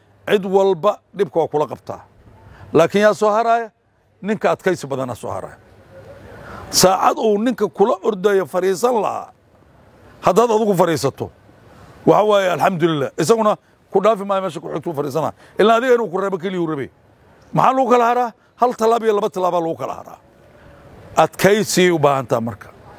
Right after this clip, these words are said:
Tallaabtaas inaan lagugu reebin, ood adkaysato, ood dulqaadataa la rabaa. Daal iyo dhib iyo qaxar, wax walba aad u dulqaadan karto. Waxaan rabnaa marka, een,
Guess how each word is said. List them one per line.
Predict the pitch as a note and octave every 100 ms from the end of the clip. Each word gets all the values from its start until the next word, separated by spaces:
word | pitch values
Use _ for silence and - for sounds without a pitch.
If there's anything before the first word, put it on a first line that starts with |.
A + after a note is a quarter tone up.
| - -
Tallaabtaas | D3 D#3+ F#3+ G3 F#3 D#3+
inaan | G#3 G3
lagugu | F#3+ F#3 G3
reebin, | A3 G#3 G#3 G#3+ - _ _ _ _ _
ood | F#3 G3+
adkaysato, | F#3+ - G3 D#3 F#3+ G#3+
ood | E3+
dulqaadataa | F#3 E3+ D#3+ D#3+
la | C#3
rabaa. | B2+ G#2+ - - - - -
Daal | E3 G#3+ G3+
iyo | E3 C#3+
dhib | F#3+ A3+ F3+
iyo | G3 D#3+
qaxar, | - A#3+ - -
wax | -
walba | G3+ E3+ - _ -
aad | D#3+
u | F3
dulqaadan | F3+ D#3 D#3 C3
karto. | B2 - - - - - - - -
Waxaan | C3 G#3+
rabnaa | G3 F3 F3
marka, | E3+ - C#3 - _ _
een, | C3 C#3 C3+ B2+